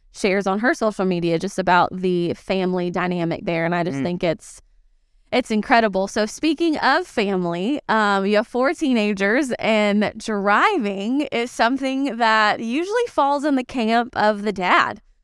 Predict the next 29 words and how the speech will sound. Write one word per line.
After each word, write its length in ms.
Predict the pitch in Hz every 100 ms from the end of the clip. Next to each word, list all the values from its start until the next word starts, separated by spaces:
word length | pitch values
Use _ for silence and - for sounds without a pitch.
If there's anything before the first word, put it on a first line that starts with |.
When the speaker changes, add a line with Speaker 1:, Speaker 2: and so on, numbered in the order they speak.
| _ -
Speaker 1:
Um, 520 | 247 214 202 196 190
and 240 | 214 208
so, 520 | - 214 214 202 202 -
or 80 |
that's 220 | 208 240 262
my 180 | 240
experience. 640 | 175 - 196 165 175 208 208
My 140 | 208
dad 220 | 220 214 208
taught 180 | 208
me 140 | 208 214
how 80 | 175
to 100 | 180
Speaker 2:
Sure. 140 | 170
Speaker 1:
drive. 360 | 156 160 226 -
Speaker 2:
<laughs> 60 | 294 - 302 -
Speaker 1:
Um, 680 | 233 220 202 190 185 185 185
usually 400 | - 277 247 247
moms 360 | 233 214 226 226
are 80 | 214
like, 240 | 196 170 -
"Uh, 360 | 294 330 339 311
we 120 | 277
can 140 | 262
let 100 | 208
your 100 | 185
dad 240 | 196 208 202
do 120 | 214
this." 320 | 226 240 240